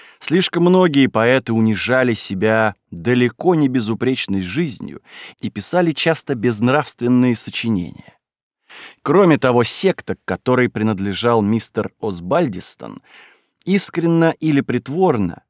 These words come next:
выказывала пуританское отвращение к лёгкой литературе. Вообще существовало много причин, усиливших недовольствие отца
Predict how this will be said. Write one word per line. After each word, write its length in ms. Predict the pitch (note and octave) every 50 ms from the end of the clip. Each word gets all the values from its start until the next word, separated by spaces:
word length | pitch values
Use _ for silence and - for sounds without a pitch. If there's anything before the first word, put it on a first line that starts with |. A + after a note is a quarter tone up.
| _ _ _ _ -
выказывала 720 | G2 G2+ G#2+ A2+ - - D3+ D#3 C3+ A#2+ C#3 C3+ C3+ C3+ C3
пуританское 680 | A#2+ B2 B2 A#2+ A#2 - C#3+ C#3 C3+ B2 - - B2
отвращение 880 | A#2 - G#2+ A#2 A2+ A2+ - - - D3+ D#3 D3 C#3+ C#3 C#3 C3+ C3
к 100 | - -
лёгкой 420 | A#2+ A#2 B2 A#2+ - - - A2 A2+
литературе. 720 | A2 G#2+ - - G2+ G2+ G2 _ - - - C#2+ - - _ _ _ _ _ _ _ _ _ _ _ _ _ _ - - - - - -
Вообще 400 | - G#2+ B2+ C#3 - - - G#3+
существовало 760 | F#3+ - - - - B2+ - - A2+ B2 B2 C#3+ E3 E3 E3 D#3+
много 440 | D#3+ E3 F3 F#3+ F#3 D3+ A2 F#2+ F#2
причин, 540 | - - G#2 G2 - - - D#3+ F#3 F#3 -
усиливших 760 | - D3 C3 - - D#3 D#3+ C#3+ D3 C3 - - C#3 B2 -
недовольствие 760 | A#2+ B2 A2+ B2 B2 A#2+ B2 A#2+ G#2+ - - - G#2+ A2 A2+
отца 520 | A2 A2 - - - - E3 E3+ C3 F2+